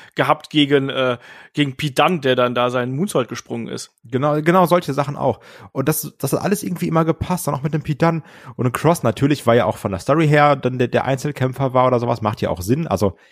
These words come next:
Speaker 2: hätte es nicht gepasst, wenn er gesagt hat, „Komm, wir machen jetzt zusammen irgendwie einen Suplex“ oder sowas. Aber, ich weiß, ich, also ohne Cross hätte mir das Match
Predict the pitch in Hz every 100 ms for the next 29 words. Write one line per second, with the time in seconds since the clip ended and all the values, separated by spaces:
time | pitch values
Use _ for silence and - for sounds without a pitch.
0 | _ _ - 123 123 123 123 - 131 -
1 | 113 113 104 110 117 - 120 113 110 113
2 | 117 - 107 107 117 120 110 110 107 110
3 | 107 160 - 175 165 156 151 147 156 175
4 | - - _ - _ _ _ 127 147 147
5 | - _ _ _ _ _ _ 143 131 -
6 | - - 127 120 - _ _ _ _ _
7 | _ _ _ _ _ _ _ _ _ 123
8 | 160 208 - - 160 - 139 - 147 135
9 | 117 110 131 - -